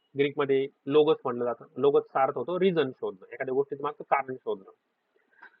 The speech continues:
तर मॅथमॅटिक्स हा एक लॉजिकल सब्जेक्ट आहे, ज्याच्यामध्ये आपण एखादी गोष्ट एक्झॅक्ट शोधण्याचा प्रयत्न करतो.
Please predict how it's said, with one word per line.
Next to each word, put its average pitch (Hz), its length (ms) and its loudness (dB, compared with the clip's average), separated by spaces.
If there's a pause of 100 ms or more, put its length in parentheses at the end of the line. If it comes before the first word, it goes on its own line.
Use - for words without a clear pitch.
(140)
तर 185 40 0
मॅथमॅटिक्स 208 600 6
हा 170 80 8
एक 160 140 4
लॉजिकल 160 360 4 (100)
सब्जेक्ट 131 320 0
आहे, 143 340 -2
ज्याच्यामध्ये 139 420 2
आपण 139 180 0
एखादी 131 260 -2
गोष्ट 135 220 0
एक्झॅक्ट 139 280 0
शोधण्याचा 135 340 -4
प्रयत्न 131 280 -4
करतो. 135 300 -4